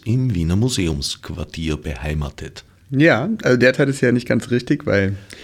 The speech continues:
Speaker 2: wir sind ja jetzt, gerade wo ihr das hört, ein paar bisschen später, als wo wir das aufnehmen, aber in der Vergangenheit, wenn ihr das hört, bin ich's. Genau.
Speaker 1: Also du wirst es gewesen sein.
Speaker 2: Ja.
Speaker 1: Bis dahin. Von den Übernahmen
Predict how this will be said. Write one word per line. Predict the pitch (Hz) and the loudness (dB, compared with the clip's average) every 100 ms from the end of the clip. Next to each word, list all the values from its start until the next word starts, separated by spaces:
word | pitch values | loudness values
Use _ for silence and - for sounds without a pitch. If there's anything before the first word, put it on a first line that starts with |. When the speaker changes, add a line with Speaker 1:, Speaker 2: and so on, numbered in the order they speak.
| - - | -20 -2
Speaker 2:
wir | 110 | 0
sind | 101 104 | 2 4
ja | 101 | 4
jetzt, | 98 101 - - - | 4 2 0 -10 -8
gerade | - 95 117 | -2 0 0
wo | 107 | 0
ihr | 104 | 0
das | 98 95 - | 0 -4 -4
hört, | 95 95 123 | 2 2 2
ein | 98 | -2
paar | 95 95 92 - | -4 -4 -6 -6
bisschen | 101 98 | -6 -6
später, | - - 127 - - | -2 0 2 2 0
als | 104 101 - - | -4 -6 -10 -4
wo | 104 | -2
wir | 101 | -2
das | - | -2
aufnehmen, | 120 127 - 190 190 | -2 0 2 2 2
aber | 110 110 | 2 2
in | 107 - - - - | 0 -8 -20 -18 -6
der | - | -2
Vergangenheit, | 110 107 139 160 147 156 156 - - - - | 0 2 2 2 4 2 0 -14 -16 -12 0
wenn | 123 | 2
ihr | 127 | 2
das | 127 - | 0 2
hört, | 120 120 - | 2 2 -2
bin | 95 | -2
ich's. | 90 - - - - - | -2 -4 -12 -16 -20 -10
Genau. | - - - - - - - - - | -6 -6 -8 -18 -20 -16 -6 -4 2
Speaker 1:
Also | 98 82 | 2 0
du | 80 98 76 82 80 | -2 -2 -2 -8 -2
wirst | 87 101 - | 0 0 0
es | 104 - - | 0 0 0
gewesen | 101 85 92 101 92 90 | 0 2 2 2 4 2
sein. | 78 - 85 80 80 78 78 71 73 - | 2 0 0 2 2 2 0 -2 -4 0
Speaker 2:
Ja. | 92 - - - - | 0 0 -8 -12 -10
Speaker 1:
Bis | - 85 | -4 -2
dahin. | - 92 87 - - - - | 0 2 0 -2 -10 -12 -4
Von | 107 | 0
den | 107 107 | 2 2
Übernahmen | 120 147 95 92 | 0 2 2 4